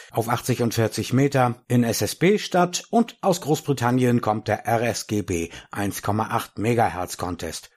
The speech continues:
zu uns. Das ganze Wochenende hindurch, elfter, zwölfter Februar, da finden statt der C Q, W P X, R T T Y Contest und in den Niederlanden der P A C C Contest.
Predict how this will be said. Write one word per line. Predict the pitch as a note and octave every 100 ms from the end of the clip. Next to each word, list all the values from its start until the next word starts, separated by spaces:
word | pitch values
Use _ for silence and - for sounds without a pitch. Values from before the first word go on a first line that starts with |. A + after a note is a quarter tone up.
| -
zu | A2 G2
uns. | E2 D2 - - - - - -
Das | C3 B2
ganze | D3 C#3+
Wochenende | D3 F#3 G#3+ G#3 F#3
hindurch, | G3 E3 D#3+ D#3
elfter, | C3+ C#3+ - C3+
zwölfter | C#3+ C#3 C3 B2+
Februar, | C3+ C3 A#2 A#2+ A#2+
da | D3
finden | E3 B2+ B2
statt | B2 A#2+ A#2
der | G2+
C | - F#3+
Q, | - C#3+ C#3+ B2+ - -
W | A2 A#2+
P | A#2 G#2 A2+
X, | A#2+ -
R | - G#2+ G#2+
T | A2+
T | - A2+
Y | C#3+ - G3+ F3+ D#3+
Contest | C#3 C3+ B2+ B2 - - - - -
und | G#3+ - _
in | - E3+
den | D#3+
Niederlanden | C#3+ A#2+ A#2 A2 A2+ A2 A2+ G#2+
der | A2+ A2 G#2
P | G2+ G2+ E2+ -
A | F2+ F#2
C | - G#2+
C | G#2+ B2 B2+
Contest. | G2 F#2 F2 F2 -